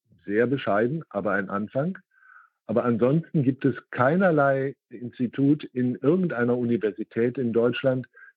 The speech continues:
die sich explizit mit dem öffentlichen Gesundheitsdienst, wie gesagt, nicht Public Health, sondern öffentlicher Gesundheitsdienst befasst. Und wir haben mit den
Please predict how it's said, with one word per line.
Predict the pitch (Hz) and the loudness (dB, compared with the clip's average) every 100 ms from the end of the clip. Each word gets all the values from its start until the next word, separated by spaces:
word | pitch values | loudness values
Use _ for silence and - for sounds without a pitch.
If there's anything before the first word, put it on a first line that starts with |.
| _ | _
die | 117 117 | 0 2
sich | 123 - | 2 0
explizit | 151 170 - - 143 - 151 143 | 0 0 0 0 0 2 0 2
mit | 135 | 2
dem | 127 117 | 0 0
öffentlichen | 120 131 107 117 | 0 0 0 0
Gesundheitsdienst, | 101 110 107 98 92 - 90 82 _ - | -2 -2 -2 -4 -4 -4 -6 -6 _ -12
wie | 98 110 | -2 0
gesagt, | 120 110 82 - - | 4 2 0 -10 -8
nicht | 101 120 - | -2 -2 0
Public | 127 117 123 127 | 0 2 2 2
Health, | 101 - | 2 0
sondern | 101 101 - | -4 -4 -4
öffentlicher | - 113 127 113 123 117 | -2 -2 0 -2 0 -2
Gesundheitsdienst | 104 117 110 101 - 92 85 | 0 -2 -2 -6 -6 -10 -10
befasst. | - - - - _ _ _ _ _ - - _ _ - | -18 -18 -18 -20 _ _ _ _ _ -20 -20 _ _ 0
Und | 135 139 - - - _ | 2 2 -6 -20 -20 _
wir | 110 123 117 | 0 2 4
haben | 135 139 139 | 2 0 -2
mit | 123 127 | -4 -2
den | 123 113 | 0 -2